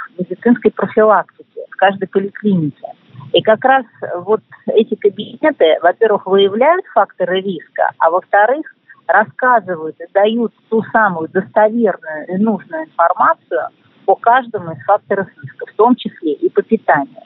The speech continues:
Для этого надо только прийти на диспансеризацию. Хочу отметить, что с прошлого года диспансеризация у нас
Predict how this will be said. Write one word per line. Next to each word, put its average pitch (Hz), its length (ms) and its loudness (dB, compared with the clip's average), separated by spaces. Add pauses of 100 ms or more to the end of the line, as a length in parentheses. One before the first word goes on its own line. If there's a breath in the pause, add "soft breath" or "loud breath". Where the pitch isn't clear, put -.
(340)
Для 214 220 4
этого 196 460 -2
надо 220 360 -2
только 240 280 -2
прийти 233 840 -2
на 165 100 -6
диспансеризацию. 180 1200 0
Хочу 233 320 2
отметить, 220 640 -2 (440)
что 202 640 2 (100)
с 113 40 -20
прошлого 208 480 2
года 214 560 2 (140)
диспансеризация 190 960 -2
у 180 100 -8
нас 165 180 -2